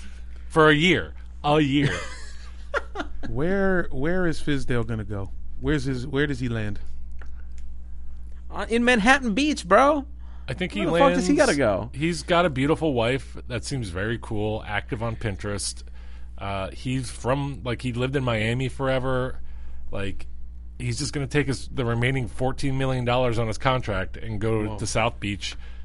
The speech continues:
Speaker 1: and hang out on Instagram with his wife.
Speaker 2: That's actually a super hot take that Fizdale actually loves his wife and wants to spend more time with her. I feel like dudes be coming back because they don't wanna be around their wife.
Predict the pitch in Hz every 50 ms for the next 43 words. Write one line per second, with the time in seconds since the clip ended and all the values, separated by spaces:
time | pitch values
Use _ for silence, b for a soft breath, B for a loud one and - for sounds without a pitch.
0 | b b - 101 98 92 90 - 110 117 117 113 113 117 113 113 110 - - -
1 | - 113 110 104 107 120 - - - - 110 104 98 95 95 95 87 95 101 85
2 | 101 101 - - - - - - - - 311 294 - 262 254 254 - 285 247 175
3 | 135 - - - 175 165 - 143 120 139 131 120 113 - 135 131 117 - - 123
4 | 117 113 - - - - 147 135 123 139 143 135 127 123 127 131 127 - - 143
5 | 135 127 113 113 120 127 123 117 127 120 110 113 113 127 147 143 - - - -
6 | b b b b b b b b b 147 135 123 107 117 123 127 - - 139 -
7 | - 139 131 131 123 110 110 110 120 131 - 156 147 143 151 156 151 165 170 170
8 | 165 B B B B B B 156 175 - 285 269 254 240 196 156 143 180 226 247
9 | 202 185 190 175 - 185 175 156 151 143 160 175 185 175 143 - - - - -
10 | 156 139 147 127 - 151 143 127 117 147 135 127 120 110 117 131 143 147 143 127
11 | - - - - - - 107 120 139 143 131 127 120 113 135 139 127 117 117 120
12 | 127 131 123 120 113 107 104 110 131 127 104 - -